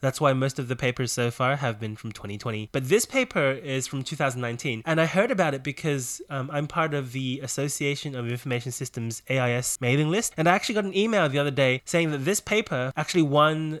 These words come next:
the Best jasis Paper Award for two thousand nineteen. So it's the best paper published in the whole year from that journal. So the publisher has actually made this paper available to read for anyone for free. Uh, if you're someone who usually doesn't have access to these kinds of journal papers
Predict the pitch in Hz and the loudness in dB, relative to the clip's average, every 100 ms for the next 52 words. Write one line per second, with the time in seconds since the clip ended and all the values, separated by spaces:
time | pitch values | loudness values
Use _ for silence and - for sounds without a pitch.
0 | - 131 127 127 104 170 190 - - 175 | -6 -2 -2 0 0 0 -2 -4 0 2
1 | - 156 - - 160 160 139 120 139 120 | 2 -2 -4 -4 -2 -2 -2 -2 -4 -4
2 | 120 117 113 - 139 156 139 127 120 120 | -2 -2 -2 -4 -2 0 0 0 0 -2
3 | 123 143 104 - 123 120 139 117 160 160 | 0 -4 -4 -4 -4 -4 -4 2 2 2
4 | - - 175 - 123 165 143 127 - - | -2 0 2 0 0 2 2 0 0 -2
5 | 127 131 135 156 139 123 131 - 139 139 | -2 0 4 4 4 2 0 0 0 0
6 | 127 151 139 107 - - 135 135 131 135 | 2 2 2 -2 -6 2 6 8 6 4
7 | 170 180 190 202 185 151 151 - 143 131 | 4 2 2 0 2 2 2 0 0 2
8 | 131 120 131 135 - - 135 - 127 127 | 2 0 0 0 0 -2 -2 0 0 0
9 | 117 123 127 120 123 123 - 117 117 117 | 0 0 0 0 0 -2 0 0 2 0
10 | - - 175 214 131 120 - 127 - 190 | -4 4 6 6 4 2 2 0 4 6
11 | 151 185 123 135 131 170 214 233 202 196 | 6 2 -4 -2 4 4 6 4 4 4
12 | 170 139 160 160 147 123 135 151 143 123 | 4 4 4 4 2 4 2 2 2 0
13 | - - 143 - 131 110 120 120 - 127 | 0 0 0 0 -2 0 0 0 0 0
14 | 123 113 104 113 123 123 123 - 120 120 | 0 -2 0 0 0 -2 -4 -2 -2 -2